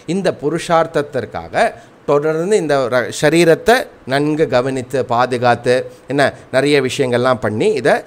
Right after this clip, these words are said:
சரியான முறையில தன்னுடைய லட்சியத்திற்கு சாதகமாக, அனுகூலமாக வைக்கிறதுக்கான முயற்சியில் இருக்கின்றான். அதனால தான் பாடி வந்து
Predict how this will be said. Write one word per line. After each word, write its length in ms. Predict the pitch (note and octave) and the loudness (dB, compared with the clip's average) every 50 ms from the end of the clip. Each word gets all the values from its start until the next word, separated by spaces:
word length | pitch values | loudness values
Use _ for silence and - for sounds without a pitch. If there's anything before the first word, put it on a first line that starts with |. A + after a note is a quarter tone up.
| - - - - - _ - - - | -12 -20 -20 -20 -20 _ -20 -18 -16
சரியான 640 | - - - D3+ D#3+ F#3 G3+ G3 F#3+ G3+ G3+ G3+ F#3+ | -12 -4 -4 -2 0 2 4 4 4 4 4 2 2
முறையில 380 | E3+ D#3 C#3+ C#3 C3 B2+ D#3 G#3+ A3+ - - | 2 2 2 2 2 2 0 -2 -4 -4 -6
தன்னுடைய 440 | C#3+ C#3 D3 D3 D3 D3 D3 C#3+ C3 | -6 -6 -4 -4 -4 -2 0 -2 -2
லட்சியத்திற்கு 760 | A#2+ A#2 A#2+ - - - E3+ - - C#3+ B2 A#2+ - - A3+ D4 - - - - - - | -2 -6 -8 -8 -6 -6 -6 -4 -4 -4 -4 -4 -2 -2 -2 -2 -2 -6 -20 -20 -20 -16
சாதகமாக, 1160 | - - - - - - B2+ B2 C#3+ D#3 E3+ E3+ F#3+ F3+ - - D#3 C3+ A#2 G2 F#2 E2+ E2 G#2 A#2 A2 - - - - - - _ _ - _ _ - - - - - | -8 -6 -4 -4 -2 -4 -2 0 2 2 2 2 0 -4 -2 -2 -2 -2 -2 -4 -6 -4 -2 -2 -2 -2 -4 -10 -20 -20 -20 -20 _ _ -20 _ _ -20 -20 -16 -6 -4
அனுகூலமாக 960 | C3 D#3 F#3+ G#3+ G#3+ G#3+ G3+ F#3+ F3+ F3 D#3+ C#3+ C#3 C3 B2 B2+ C#3 F#3+ F#3+ | -2 2 2 2 0 0 -2 -2 0 2 2 2 2 0 -2 -2 -2 -2 -2
வைக்கிறதுக்கான 760 | C#3 B2+ A#2+ A#2+ - B2 A2 - A#2 - G#2 G#2 C3 F3 F#3+ | -2 -2 -4 -2 -6 -6 -4 -4 -4 0 0 0 0 0 -2
முயற்சியில் 540 | D#3 C3 B2+ B2 A#2+ A#2+ - C#3 E3+ G3 A2 | 0 2 2 2 2 2 -2 -4 0 0 0
இருக்கின்றான். 480 | G#2 F2+ - A2 F#2+ F#2 G2 F#2+ G2 G#2 | -2 -2 -6 -12 -10 -8 -8 -8 -6 -8
அதனால 300 | A#2 A#2+ B2+ B2+ B2+ C#3+ G#3+ | -8 -4 -4 -4 -2 -2 -4
தான் 140 | B3 G3 D3 | -2 0 2
பாடி 220 | D3 D#3+ E3 E3 D#3+ | 2 4 4 2 0
வந்து 200 | C#3+ C3 D3+ | 0 2 2